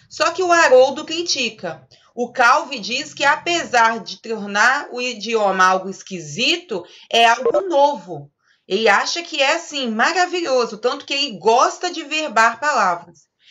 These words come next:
Então, eu poderia dizer que ambos os personagens ali estão discutindo a questão do neologismo.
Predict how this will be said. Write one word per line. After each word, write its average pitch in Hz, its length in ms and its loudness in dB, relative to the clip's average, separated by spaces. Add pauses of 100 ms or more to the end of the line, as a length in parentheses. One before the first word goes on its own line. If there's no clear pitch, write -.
(120)
Então, 285 140 2
eu 330 100 0
poderia 254 420 0
dizer 269 680 0 (300)
que 247 340 -2
ambos 320 400 0
os 277 120 -14
personagens 196 920 -2
ali 196 280 -2
estão 269 260 -6
discutindo 269 640 -8
a 262 60 0
questão 240 460 -4
do 269 100 -10
neologismo. 262 960 -2